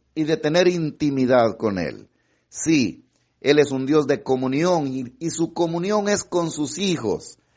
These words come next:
con los lavados en su sangre. Queridos hermanos, sigamos adelante, mantengamos y cultivemos siempre esa comunión con Dios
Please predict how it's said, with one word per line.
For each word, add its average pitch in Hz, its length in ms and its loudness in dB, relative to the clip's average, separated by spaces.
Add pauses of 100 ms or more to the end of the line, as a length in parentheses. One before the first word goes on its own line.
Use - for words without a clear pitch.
(200)
con 156 160 0
los 151 160 6
lavados 143 460 4
en 135 100 -4
su 120 160 -4
sangre. 101 600 -4 (320)
Queridos 165 360 2
hermanos, 156 680 0 (440)
sigamos 185 640 0
adelante, 180 840 0 (100)
mantengamos 160 800 -2
y 214 60 -2
cultivemos 170 720 0
siempre 180 540 -2 (300)
esa 180 360 -4
comunión 190 720 2
con 151 220 0
Dios 95 480 -2